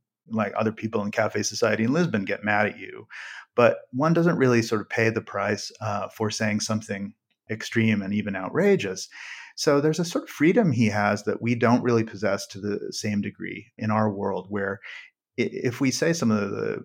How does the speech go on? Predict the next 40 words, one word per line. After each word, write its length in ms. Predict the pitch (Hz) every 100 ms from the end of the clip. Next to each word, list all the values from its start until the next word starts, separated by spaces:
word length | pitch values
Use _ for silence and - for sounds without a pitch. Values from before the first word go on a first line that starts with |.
| -
indeed, 300 | 123 123 139
sometimes 340 | - 170 151 -
stupid 460 | - 117 117 104
and 220 | - 107 101
offensive 420 | 110 110 107 98
things 320 | 107 101 -
that 140 | 104
he, 340 | - 101 95 - _ -
he 100 | 101
does 300 | 110 101 -
say, 380 | 147 101 95 - - - -
uh, 160 | 104 98
he 140 | 120
gets 260 | 117 113 -
to 60 |
sort 220 | 110 98
of, 60 | 95 _ _
he 80 | 107
gets, 220 | 113 - -
he 80 |
gets 180 | 113 117
away 140 | 135 156
with 100 | 113
that. 120 | -
I 40 | 165
mean, 200 | 185 202
you 100 | 240
know, 120 | 311 214
he, 200 | 214 220
and 120 | 180
he 80 | 202
does, 360 | 214 262 214 -
I 40 | 143
mean, 140 | 151
it 100 | 151
should 140 | - 180
be 80 |
said 240 | 170 151 156
about 260 | 123 104
him, 300 | 117 107 101